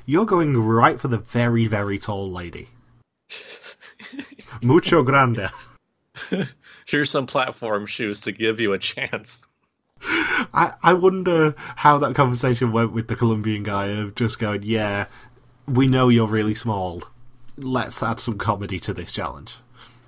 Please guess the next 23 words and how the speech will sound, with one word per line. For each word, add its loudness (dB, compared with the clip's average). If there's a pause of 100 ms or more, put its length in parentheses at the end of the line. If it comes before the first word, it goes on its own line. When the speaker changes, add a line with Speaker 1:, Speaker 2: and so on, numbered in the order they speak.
(240)
Speaker 2:
He's -4
probably -2
like, -2 (160)
"Actually, -2
that 0
works -2
out -2
well 4
for -4
me, -4
'cause -2
then 0
I 0
have -4
an -4
excuse -4
if -6
I 2
don't -2
quite 0
reach -2
her -2
hips." -6